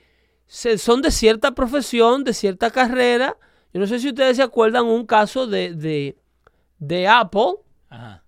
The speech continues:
Speaker 1: cuando se estaba, eh, desarrollando,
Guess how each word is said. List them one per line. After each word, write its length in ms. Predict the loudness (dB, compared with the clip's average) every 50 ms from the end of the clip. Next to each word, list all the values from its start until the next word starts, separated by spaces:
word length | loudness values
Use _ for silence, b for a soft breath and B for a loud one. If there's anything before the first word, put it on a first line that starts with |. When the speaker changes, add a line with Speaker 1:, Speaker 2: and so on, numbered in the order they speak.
| _
Speaker 1:
cuando 920 | -8 -4 -2 -2 -2 -2 -2 -4 -4 -4 -2 -2 -2 -2 -2 -2 -2 -4 -4
se 180 | -6 -8 -8 -8
estaba, 920 | -8 -4 0 0 2 2 2 2 4 4 4 4 4 4 2 0 0 -2 -4
eh, 340 | -6 -8 -6 -6 -6 -8 -8 -8
desarrollando, 1300 | -8 -8 -8 -4 -4 -6 -6 -6 -8 -8 -6 -4 -2 0 0 0 0 -2 -4 -6 -4 -4 -4 -6 -6